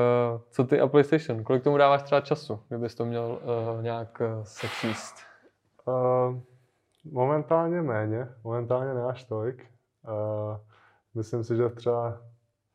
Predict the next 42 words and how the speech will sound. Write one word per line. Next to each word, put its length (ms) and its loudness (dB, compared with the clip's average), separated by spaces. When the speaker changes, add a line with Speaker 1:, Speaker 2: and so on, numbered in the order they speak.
Speaker 2:
v 40 -20
tomhle 340 2
jako 240 2
zase 320 2
Ondra 320 2
je 80 8
o, 200 4
o 240 0
tr-, 500 -8
nějaký 320 -4
ten 160 2
level 360 4
jinde 500 2
než 80 -2
Speaker 1:
Aha. 80 2
Speaker 2:
já. 380 -2
Speaker 1:
Ondra 220 8
Sehnal 380 2
teda. 160 -2
Speaker 2:
Ondra 260 4
Sehnal, 300 2
Speaker 1:
Ondra 140 0
Speaker 2:
jasně, 140 0
no, 60 -2
Speaker 1:
Sehnal. 300 0
Speaker 2:
teďka, 140 -6
když 120 -4
jsme 140 -10
se 100 -6
o 60 -6
něm 120 -8
Speaker 1:
Jo, 60 -8
Speaker 2:
bavili. 220 6
Speaker 1:
jasně. 340 -2
Speaker 2:
Ale, 260 2
eh, 340 -2
já 160 0
samozřejmě 460 -4
si 120 -4
rád 480 -2
za-, 400 -2
zahraju, 680 -4